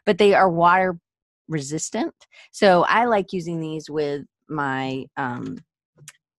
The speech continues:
with, because they're black India ink. So let me just show you. So I, they, I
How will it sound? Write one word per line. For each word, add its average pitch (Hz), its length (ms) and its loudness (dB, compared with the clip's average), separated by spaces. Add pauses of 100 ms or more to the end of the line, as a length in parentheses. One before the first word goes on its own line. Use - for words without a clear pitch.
(580)
with, 147 180 -10 (220)
because 170 180 -14
they're 156 140 -8
black 151 400 -4 (100)
India 147 360 -8
ink. - 340 -14 (280)
So - 160 -6
let 185 140 -4
me 262 80 -4
just 233 160 -8
show 170 100 -6
you. 143 180 -4
So 165 360 -4
I, 160 160 0
they, 160 300 -6 (240)
I 156 160 -2